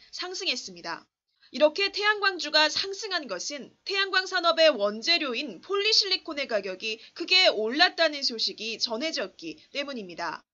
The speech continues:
어제 폴리실리콘의 킬로그램당 가격은 전주 대비 사 퍼센트 이상 오른 십육점팔 달러를 기록했습니다. 앞서 태양광주는 지난해 업황 악화에 따른 저조한 실적 탓에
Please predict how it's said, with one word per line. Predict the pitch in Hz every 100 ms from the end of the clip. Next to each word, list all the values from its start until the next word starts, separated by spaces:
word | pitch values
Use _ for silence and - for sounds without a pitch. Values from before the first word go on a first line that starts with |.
| _ _
어제 | - 233 349 311
폴리실리콘의 | - 403 427 440 381 381 349 320 330
킬로그램당 | - 403 403 403 370 320 294 262
가격은 | 214 190 240 254 160
전주 | - 220 240 349
대비 | 349 330 330
사 | 320 - -
퍼센트 | 403 403 349 311
이상 | 262 247 226
오른 | 185 214 240 - -
십육점팔 | - 381 392 - 359 359 392 392
달러를 | 392 381 226 165 -
기록했습니다. | - 247 247 220 - 180 170 160 - _ _ _ _
앞서 | - 247 - 392
태양광주는 | 403 392 392 349 320 269 359 277
지난해 | - 247 294 320 320
업황 | - 208 - 392 392
악화에 | 339 339 285 -
따른 | 196 254 254
저조한 | 165 233 220 302 330
실적 | 339 427 415 403 -
탓에 | 247 202 190